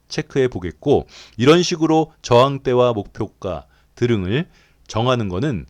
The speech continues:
이 차 전지 관련주기 때문에 그런 게 아니라 다른 여러분들의 모든 보유 종목이나 관심 종목에 똑같아요. 우리 조선주 할 때 또 이거 한번 했었잖아요.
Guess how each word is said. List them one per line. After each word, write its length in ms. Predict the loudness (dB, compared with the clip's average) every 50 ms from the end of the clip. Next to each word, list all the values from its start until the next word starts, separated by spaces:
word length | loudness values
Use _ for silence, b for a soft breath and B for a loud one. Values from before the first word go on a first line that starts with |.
| b b b b b b b b
이 80 | -4
차 120 | 0 2 4
전지 240 | 4 4 4 2 0
관련주기 460 | 0 2 2 0 0 0 -2 -6 -6
때문에 300 | -6 -4 -4 -2 -2 -4 -4
그런 200 | -6 -6 -6 -4
게 80 | -2 -4
아니라 400 | -4 -2 -4 -4 -4 -4 -4 -6
다른 280 | -6 -4 -2 -2 -2 0
여러분들의 440 | 0 0 -2 -2 -2 -4 -4 -4 -4
모든 360 | -4 -6 -6 -6 -6 -6 -6
보유 200 | -6 -6 -6 -4
종목이나 460 | -4 -6 -6 -6 -6 -6 -6 -6 -8
관심 320 | -8 -8 -8 -8 -8 -8 -8
종목에 280 | -8 -8 -8 -8 -8 -8
똑같아요. 640 | -6 -6 -4 -4 -6 -6 -8 -10 -10 -10 -12 -16 _ b b b b b b b
우리 340 | -2 2 2 4 2 2 -2 b b b b b
조선주 380 | -8 -2 0 0 2 2 2 0
할 80 | 0
때 120 | 0 -2 -6
또 100 | -4 -6
이거 120 | -6 -6 -6
한번 120 | -6 -6 -8
했었잖아요. 580 | -10 -12 -12 -12 -10 -10 -10 -10 -12 -16 -18